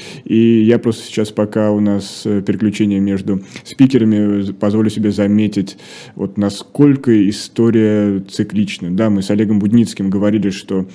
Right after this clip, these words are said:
история всё-таки не движется по спирали, и каждый сюжет по-своему уникален. Но даже сейчас, когда мы говорили о событиях Крымской войны,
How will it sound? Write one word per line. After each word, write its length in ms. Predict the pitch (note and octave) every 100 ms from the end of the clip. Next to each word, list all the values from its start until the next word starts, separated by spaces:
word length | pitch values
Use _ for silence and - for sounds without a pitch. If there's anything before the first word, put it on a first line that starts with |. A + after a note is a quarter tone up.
| -
история 280 | A#2 - B2
всё-таки 400 | - C3+ A#2+ C3
не 100 | C#3
движется 480 | C3+ C3+ G#2 - F#2+
по 140 | -
спирали, 460 | F#2+ B2 B2 C#3 G#2
и 20 |
каждый 340 | G#2+ G#2+ G#2
сюжет 320 | G2+ G#2+ G#2 -
по-своему 460 | G2+ G#2+ A2 G#2
уникален. 580 | G2+ G#2 C#3+ C#3+ A2+ G2+ - -
Но 80 | A#2
даже 200 | C3 A#2
сейчас, 440 | G#2+ B2 - A#2 -
когда 240 | F#2 G2
мы 120 | G2+
говорили 520 | G2+ G#2+ G#2+ G#2+ G2+ - - -
о 120 | G#2+
событиях 760 | A#2 A2 A#2 A2+ G#2+ - G#2+
Крымской 480 | - A#2+ A2+ - A2
войны, 540 | G#2 G#2+ G#2+ B2+ C#3+